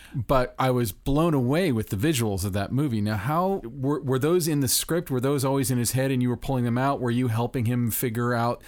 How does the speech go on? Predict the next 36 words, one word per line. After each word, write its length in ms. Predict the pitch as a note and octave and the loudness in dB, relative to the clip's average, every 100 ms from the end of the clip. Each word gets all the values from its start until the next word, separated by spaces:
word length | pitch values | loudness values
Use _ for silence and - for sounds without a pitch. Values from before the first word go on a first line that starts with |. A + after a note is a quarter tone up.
| - - | -20 -4
things 280 | D3+ C#3 | 0 2
like 160 | C3 A#2+ | 0 0
The 80 | A2+ | 0
Sunken 420 | - B2 A2+ G#2 | 2 2 0 0
Place, 300 | - G2+ G2 | 0 -2 -4
for 160 | - F#2+ | -4 -4
instance, 340 | F#2 G#2 - | -4 -6 -6
which 160 | A2+ G#2+ | -4 -4
is 100 | - | -2
just 320 | B2+ - - - - | -2 -4 -8 -20 -8
such 300 | - D#3 - | -2 -2 0
an 140 | C3+ B2+ | -2 -2
iconic, 960 | A#2 A2+ - - C3 C3+ B2 A2+ - - - - - _ | -4 -4 -4 0 2 2 0 -4 -10 -16 -20 -20 -20 _
specific, 1080 | - - - A#2+ - - C#3 C#3 B2 G#2+ - - - | -4 -4 0 0 2 2 0 0 0 -2 -10 -16 -8
just 220 | D3+ - | -4 -2
a, 320 | B2+ A#2 - G#2+ | 0 0 -4 -8
just 220 | D3 C#3+ | -4 -2
a, 60 | |
a 180 | C3 B2+ | -2 -2
brilliant 460 | G2+ D3+ D#3 C#3+ - | -2 0 2 2 0
piece 180 | B2+ B2 | 0 0
of 80 | |
visual 260 | G2 G#2 A2 | -2 0 -2
storytelling. 640 | - G2 A2+ G#2+ G2+ F#2+ - - - - | -2 0 0 -2 -2 -2 -6 -14 -18 -4
Can 120 | D3+ | -2
you 80 | C#3 | 0
talk 280 | D#3 F#3+ F#3+ | 0 0 0
about 220 | D#3+ C#3 | 0 2
how 200 | C#3 C#3 | 2 0
any 260 | B2+ C3+ | 0 0
of 60 | C3+ | 0
that 140 | B2+ B2 | 0 0
came 180 | B2 | -2
about 340 | G#2+ A#2+ A#2+ F2+ | 0 0 0 0
and 360 | A2 G#2+ | 0 0
h-, 40 | G#2+ | 0